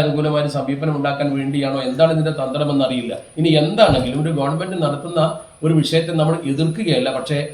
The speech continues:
നമ്മൾ പ്രതീക്ഷയോടെ തന്നെയാണ് കാണുന്നത്. ന്യൂനപക്ഷത്തിന്റെ ആശങ്കകൾ പരിഹരിച്ചുകൊണ്ട്, അവരുടെ നഷ്ടങ്ങൾ പരിഹരിച്ചുകൊണ്ട്, കേവലം വാക്കുകളിലും അതുപോലെ തന്നെ വാഗ്ദാനങ്ങളിലും കാര്യങ്ങൾ ഒതുക്കാതെ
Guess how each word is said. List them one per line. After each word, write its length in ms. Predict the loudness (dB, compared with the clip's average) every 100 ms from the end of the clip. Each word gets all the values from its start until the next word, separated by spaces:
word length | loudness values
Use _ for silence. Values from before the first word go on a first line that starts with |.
| -14 0
നമ്മൾ 140 | 2 2 -2
പ്രതീക്ഷയോടെ 480 | -4 -4 -2 -2 0
തന്നെയാണ് 260 | 0 2 2
കാണുന്നത്. 380 | 2 2 0 -4 -8 -6 0
ന്യൂനപക്ഷത്തിന്റെ 720 | 2 2 0 -4 -6 -4 -4 -2 0
ആശങ്കകൾ 520 | 0 0 -2 -2 -4 -4
പരിഹരിച്ചുകൊണ്ട്, 720 | -2 0 0 0 -4 -4 -6 -6 -10 0 2
അവരുടെ 180 | 4 4 4
നഷ്ടങ്ങൾ 480 | 0 0 0 2 2 2
പരിഹരിച്ചുകൊണ്ട്, 580 | 2 2 0 -4 -4 -4
കേവലം 300 | -6 -4 -2 2
വാക്കുകളിലും 720 | 2 4 0 0 0 0 -2 0 0
അതുപോലെ 240 | 0 -2 -2
തന്നെ 160 | 0 0
വാഗ്ദാനങ്ങളിലും 720 | 0 0 -2 -2 -4 -6 -4 -2
കാര്യങ്ങൾ 320 | 0 0 -2 -4
ഒതുക്കാതെ 400 | -4 -2 -2